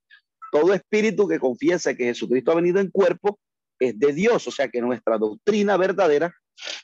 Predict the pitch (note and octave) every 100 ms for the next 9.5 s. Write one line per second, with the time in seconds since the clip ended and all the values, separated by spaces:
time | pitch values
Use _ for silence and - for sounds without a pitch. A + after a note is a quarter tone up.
0 | _ _ _ _ _ _ _ _ _ _
1 | _ E3+ F#3 G3 G#3 F#3 E3 C#3 C3+ D#3
2 | D#3+ G3 A3 F#3+ B2 C#3+ C3+ C#3 A#2 C3+
3 | C3+ D#3+ E3+ F3+ E3+ G3+ F#3+ F#3+ G#3 F3+
4 | C#3+ C3 A#2+ A#2+ A#2 A#2 B2+ A#2 G#2+ G#3
5 | F3 G2+ _ _ _ _ _ _ _ _
6 | - _ _ _ _ _ _ _ _ _
7 | _ D#3+ F3 F3 D#3 C#3+ D3 A3 B3+ F#3
8 | F3+ _ - A#3+ B3 - F3 D3 D3 -
9 | C3 C3+ C#4+ A3+ C#3+